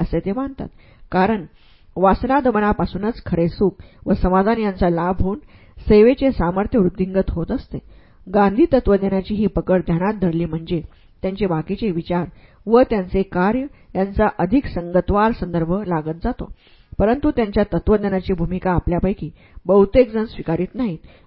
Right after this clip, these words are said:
आणि मग त्यांचे कार्य आपणास पसंत पडत नाही म्हणून तक्रार करीत बसतात. व्यक्तिशः मला दारिद्र्य व कष्ट यांचे गुणवर्णन करणे आवडत नाही. त्या इष्ट गोष्टी नाहीत.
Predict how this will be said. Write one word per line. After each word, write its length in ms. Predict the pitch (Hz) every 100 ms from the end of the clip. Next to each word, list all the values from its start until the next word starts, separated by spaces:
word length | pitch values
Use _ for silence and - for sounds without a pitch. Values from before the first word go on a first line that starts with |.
| -
आणि 160 | 202
मग 120 | 208 254 -
त्यांचे 260 | 190 185
कार्य 420 | 185 170 190 233 233 -
आपणास 340 | 156 185 190
पसंत 360 | - - 240 240
पडत 300 | 175 165 -
नाही 240 | 196 160 - - _ -
म्हणून 260 | 208 233
तक्रार 360 | 254 180 185 185
करीत 300 | 165 160 185
बसतात. 300 | 254 - 160 - - _ _ _ -
व्यक्तिशः 760 | 196 202 - 302 294 269 180 220
मला 180 | 185 185
दारिद्र्य 500 | 175 170 214 262 254
व 100 | 233 -
कष्ट 240 | 202 -
यांचे 400 | 202 170 165 170 - - - -
गुणवर्णन 580 | 196 269 277 247 196 202
करणे 240 | 175 175
आवडत 360 | 165 156 160 -
नाही. 180 | 254 160 - - _ -
त्या 120 | 240 -
इष्ट 280 | 202 -
गोष्टी 340 | 214 160 - 196
नाहीत. 260 | 254 208